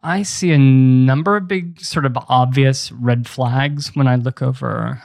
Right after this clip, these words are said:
itineraries, uh, that readers send me or even family members show to me. Um, one of the big easy ones is, well, I mean, aside from, like, going to the most popular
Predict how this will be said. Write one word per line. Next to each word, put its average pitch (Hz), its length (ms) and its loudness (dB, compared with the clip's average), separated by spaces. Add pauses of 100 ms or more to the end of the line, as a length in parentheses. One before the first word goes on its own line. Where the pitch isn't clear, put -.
itineraries, 123 840 0 (180)
uh, 127 160 -2
that 117 140 -8
readers 127 380 2
send 123 300 0
me 123 320 0
or 135 160 -6
even 120 240 0
family 196 320 0
members - 600 -4
show 139 280 -2
to 131 140 -10
me. 131 200 -4
Um, 135 560 -4 (260)
one 180 220 0
of 190 140 -2
the 151 80 0
big 135 400 -4
easy 139 260 2
ones 123 580 -2
is, 113 520 2 (560)
well, 120 380 -2
I 135 80 0
mean, 123 200 4
aside 147 360 0
from, 127 140 -4
like, 120 280 -4
going 131 300 2
to 127 140 -8
the 123 80 -4
most 120 240 -2
popular 131 500 -6